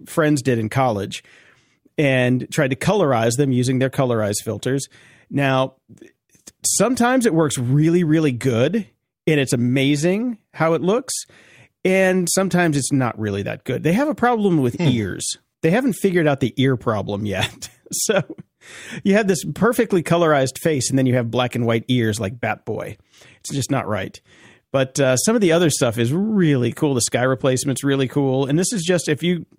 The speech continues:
Speaker 1: pay for Creative Cloud, it was just an update that came with it. So I am a fan. I am definitely a fan of these updates. But then there's the one where you can actually change the portrait mode and make yourself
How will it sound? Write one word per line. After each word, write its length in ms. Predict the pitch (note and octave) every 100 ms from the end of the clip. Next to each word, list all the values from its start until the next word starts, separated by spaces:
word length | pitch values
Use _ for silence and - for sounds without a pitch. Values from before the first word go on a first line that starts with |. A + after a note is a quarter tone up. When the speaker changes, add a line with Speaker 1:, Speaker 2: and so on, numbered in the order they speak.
| -
Speaker 1:
pay 240 | D3 D#3+
for 420 | D#3 C#3+ C#3+ C#3 B2+
Creative 460 | - B2+ C3 A#2+
Cloud, 400 | - A#2+ A#2+ G#2+
it 100 | B2+
was 140 | A#2+ G#2+
just 200 | B2+ C3
an 80 | A#2
update 360 | A2+ A2+ G#2
that 80 | A2+
came 240 | - A2+
with 200 | A#2+ G#2
it. 180 | G#2+ - -
So 360 | - A2+ A2 - _ - - _ _ _
I 80 | E3+
am 100 | G#3
a 40 |
fan. 480 | D#3 D3+ G#2+ F2 - - _ _ -
I 80 | D3
am 160 | C#3
definitely 420 | C#3 C#3 D3+ D3
a 60 | B2+
fan 320 | - B2+ B2
of 80 | A2
these 160 | G#2+ -
updates. 540 | A#2+ - D3 E3 - - _ _ _ _ _ _ -
But 280 | B2 D#3 D#3+
then 240 | A#3 A#3 - - - -
there's 180 | F3+ D#3+
the 80 |
one 240 | E3+ G#3+ G#3+
where 100 | F3+
you 160 | E3
can 160 | E3+ D#3+
actually 380 | D3+ D#3+ - D3
change 380 | - D3+ D3+ B2
the 80 | A#2
portrait 420 | F3 F#3+ - -
mode 380 | B2 A2+ A2+ A#2
and 160 | C3
make 160 | D3 D3+
yourself 320 | D#3+ - B2+